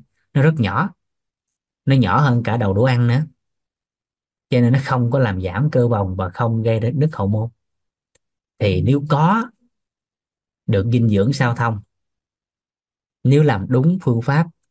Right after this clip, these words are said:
đúng nhiệt độ, à, thì có thể thông hàng ngày.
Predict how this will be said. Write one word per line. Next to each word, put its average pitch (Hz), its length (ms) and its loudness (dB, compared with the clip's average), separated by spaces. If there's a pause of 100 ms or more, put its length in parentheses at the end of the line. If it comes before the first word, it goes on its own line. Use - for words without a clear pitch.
(120)
đúng 151 280 2
nhiệt 120 200 0
độ, 95 340 -4 (1700)
à, 101 260 -2 (380)
thì - 240 -8
có 131 180 0
thể 113 180 0
thông 110 160 -4
hàng 95 180 -4
ngày. 87 220 -12